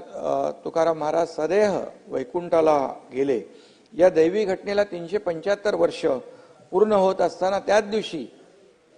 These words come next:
अध्यक्ष महोदय हा पुरस्कार दिला,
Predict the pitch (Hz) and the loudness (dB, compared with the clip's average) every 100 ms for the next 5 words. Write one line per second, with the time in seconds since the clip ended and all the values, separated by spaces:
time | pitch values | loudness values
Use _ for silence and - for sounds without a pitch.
0 | _ _ 151 160 185 196 170 160 180 190 | _ _ -8 -4 -6 -4 0 2 4 2
1 | 185 - - - _ _ - 175 170 170 | -2 -10 -20 -20 _ _ -2 -2 0 -2
2 | 165 202 208 175 160 165 120 | 0 0 0 0 0 0 0